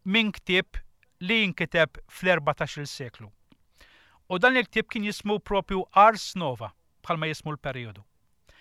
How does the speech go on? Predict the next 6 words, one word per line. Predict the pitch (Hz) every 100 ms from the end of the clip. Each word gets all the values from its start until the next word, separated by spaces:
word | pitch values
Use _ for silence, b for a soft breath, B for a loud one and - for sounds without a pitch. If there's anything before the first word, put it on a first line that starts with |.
| b b -
L-awtur | 220 240 170 214 202
kien | - 190 185 175 170
jismu | 170 - 170 156 -
Philip | - - 165 196 - - -
de | 165
Vitry, | 156 165 - 147